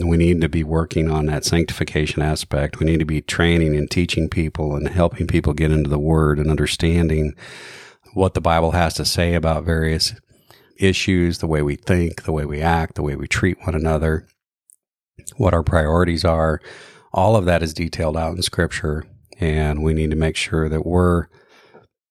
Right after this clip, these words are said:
not only educated in it, but that we're following it and we're actually doing it. So there's a lot of,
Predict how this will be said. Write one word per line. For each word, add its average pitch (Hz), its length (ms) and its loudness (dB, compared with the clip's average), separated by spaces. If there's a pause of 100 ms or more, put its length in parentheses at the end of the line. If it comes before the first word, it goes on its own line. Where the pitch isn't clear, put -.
(1120)
not 98 200 4
only 87 260 2
educated 85 500 0
in 76 120 0
it, 78 100 0
but 73 120 -4
that - 120 -4
we're 80 100 -4
following 80 580 2
it 78 100 -4
and - 80 -4
we're 82 100 -2
actually 80 320 -2
doing 82 360 -2
it. 76 140 -4 (1900)
So 120 140 2
there's 104 180 2
a 107 60 2
lot 123 320 2
of, 101 340 -6